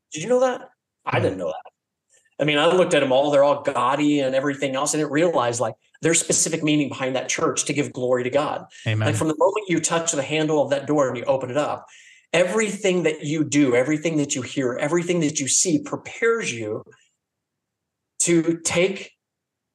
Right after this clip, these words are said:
Speaker 1: communion, to receive the Eucharist, to have the miracle of faith, united together with the saints and with the communion of angels,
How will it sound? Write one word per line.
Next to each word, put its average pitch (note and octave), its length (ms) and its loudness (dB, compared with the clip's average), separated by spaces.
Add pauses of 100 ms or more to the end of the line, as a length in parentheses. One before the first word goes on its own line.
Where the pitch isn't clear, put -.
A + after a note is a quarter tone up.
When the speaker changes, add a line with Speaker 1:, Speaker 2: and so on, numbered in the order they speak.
(140)
Speaker 1:
communion, F3 560 0
to - 140 -2
receive D#3+ 500 -2
the E3+ 60 -4
Eucharist, D#3 540 -2
to C#3+ 60 -4
have G#3+ 460 -2 (340)
the D3+ 160 0
miracle F3 600 2
of B2+ 80 0
faith, - 460 -4 (140)
united F3+ 800 0
together F3 600 0
with C#3+ 200 -2
the C3+ 60 -2
saints G#3 580 0
and D#3 140 -2
with D3 120 2
the D3 80 0
communion F#3+ 640 -2
of D#3+ 100 0
angels, E3 500 0